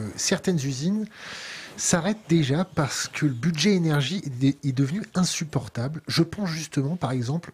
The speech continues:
aux fonderies et aux autres industries lourdes, gros consommateurs.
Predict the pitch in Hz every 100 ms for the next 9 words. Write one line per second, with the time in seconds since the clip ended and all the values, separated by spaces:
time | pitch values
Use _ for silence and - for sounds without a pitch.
0 | - 165 - - 202 143 143 185 - 156
1 | 151 135 131 196 143 131 123 - 123 120
2 | 156 147 123 127 165 160 131 123 104 -
3 | - 143